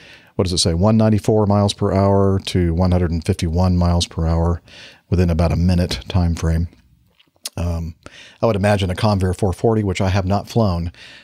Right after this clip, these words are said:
the approach speed on it, I would imagine, is pretty slow, uh, you know, probably around one twenty or something. I'm guessing. I don't know. Never flew the airplane.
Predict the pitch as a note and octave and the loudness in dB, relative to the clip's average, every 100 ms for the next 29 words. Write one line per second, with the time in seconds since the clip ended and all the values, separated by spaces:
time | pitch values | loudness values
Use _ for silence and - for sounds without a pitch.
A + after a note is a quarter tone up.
0 | _ F#2+ F2+ B2 A#2 - G#2+ F#2 F2+ F2 | _ -4 -2 -2 -2 0 0 0 0 -2
1 | F2+ F2 F2 F2 F2+ E2 E2+ - - C#3 | -2 -4 -4 -4 -4 -4 -8 -10 -6 -4
2 | - F2 F2 C3 - _ G2+ E2+ D#2+ F2 | -4 -4 -10 -10 -16 _ -12 -10 -8 -6
3 | E2 E2 - F#2+ F2+ D#2 E2 E2 D#2+ D#2+ | -6 -8 -6 -2 -2 -2 -2 -2 -2 -4
4 | - F2+ E2+ F2+ F2 G2+ G2+ G#2 G2 _ | -2 -2 -2 -2 -2 -4 -2 -4 -6 _
5 | - F2 E2+ F2+ E2+ A2 A2+ E2+ F2+ F2+ | -6 -2 -2 -2 -2 -2 -2 -2 -2 -2
6 | F2 F#2 A2 _ _ _ _ _ _ - | -2 -4 -8 _ _ _ _ _ _ -4
7 | E2+ E2 F2 E2 E2 E2 - E2+ | -4 -4 -4 -4 -4 -4 -6 -8